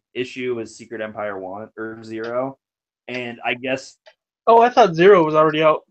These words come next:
Speaker 1: No, I, it leaked. Somebody
Speaker 2: Okay, okay.
Speaker 1: Uh, but, uh,
Speaker 2: That makes a lot more sense.
Speaker 1: apparently, the very last panel is a shot of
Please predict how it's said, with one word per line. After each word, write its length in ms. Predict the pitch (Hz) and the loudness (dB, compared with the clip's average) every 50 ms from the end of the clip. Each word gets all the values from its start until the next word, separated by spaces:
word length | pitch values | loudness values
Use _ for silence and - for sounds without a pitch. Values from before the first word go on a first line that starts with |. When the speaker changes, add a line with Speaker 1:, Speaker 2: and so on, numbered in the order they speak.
| _ _ _ _ _ _ _ - | _ _ _ _ _ _ _ -8
Speaker 1:
No, 360 | 131 139 151 160 160 160 156 | -6 -4 0 2 2 2 2
I, 280 | 127 131 151 151 151 - | 2 0 0 -2 -2 -4
it 200 | - 147 139 - | -4 -4 -4 -6
leaked. 440 | 131 127 123 131 131 127 117 110 _ _ _ _ | -10 -8 -4 -4 -4 -4 -4 -8 _ _ _ _
Somebody 760 | _ - - - 143 135 139 135 123 117 110 110 110 101 _ _ - | _ -20 -10 -6 -6 -4 -2 -4 -4 -4 -8 -12 -14 -18 _ _ -6
Speaker 2:
Okay, 420 | 143 139 156 160 156 - 151 139 - | -6 -4 -4 -4 -4 -4 -4 -4 -4
okay. 280 | - - - - - - _ _ _ _ _ _ _ _ _ _ _ _ _ _ _ _ | -6 -8 -10 -12 -12 -12 _ _ _ _ _ _ _ _ _ _ _ _ _ _ _ _
Speaker 1:
Uh, 380 | - 131 135 127 120 113 107 104 - _ _ _ _ _ _ _ _ _ _ 143 127 _ | -8 -4 -4 -4 -4 -4 -6 -8 -14 _ _ _ _ _ _ _ _ _ _ -20 -8 _
but, 200 | 175 170 160 160 - - | -2 -2 -2 -2 -4 -2
uh, 200 | 156 143 135 127 | 0 2 4 6
Speaker 2:
That 160 | - 170 175 | 6 4 4
makes 220 | - 175 165 - - | 2 -2 -10 -12 -10
a 40 | |
lot 160 | - - - - | -8 -8 -8 -8
more 140 | - - | -12 -16
sense. 340 | - - - - _ _ - - _ _ _ _ _ _ _ _ _ _ _ _ | -18 -20 -20 -20 _ _ -20 -20 _ _ _ _ _ _ _ _ _ _ _ _
Speaker 1:
apparently, 1400 | - - - - _ _ - - - - 147 143 151 175 214 233 240 233 196 117 123 131 127 123 123 127 131 135 - _ _ _ _ _ _ _ _ _ _ | -8 -8 -8 -10 _ _ -16 -14 -12 -8 -8 -6 -6 -4 -4 -4 -6 -6 -8 -8 -6 -4 -4 -4 -4 -4 -8 -10 -12 _ _ _ _ _ _ _ _ _ _
the 100 | 139 139 | -6 -6
very 540 | 127 117 131 135 139 147 151 151 147 139 127 | -6 -6 -4 -2 -2 -2 -2 -2 -4 -6 -6
last 640 | 123 120 123 123 127 131 135 139 135 - - _ _ _ _ | -10 -10 -8 -6 -4 -2 -2 -4 -4 -8 -14 _ _ _ _
panel 760 | - - 147 147 151 156 151 139 117 101 98 98 107 110 - _ _ _ _ _ _ _ _ _ _ _ _ _ _ _ _ _ _ _ _ _ _ _ _ _ _ | -20 -16 -14 -12 -10 -10 -8 -8 -6 -6 -6 -6 -8 -12 -16 _ _ _ _ _ _ _ _ _ _ _ _ _ _ _ _ _ _ _ _ _ _ _ _ _ _
is 220 | - 139 139 131 123 | -8 -8 -8 -6 -8
a 60 | 127 | -10
shot 420 | 123 - - 147 135 135 135 131 | -10 -6 -2 0 0 0 0 -2
of 200 | 117 113 113 107 | -4 -6 -8 -10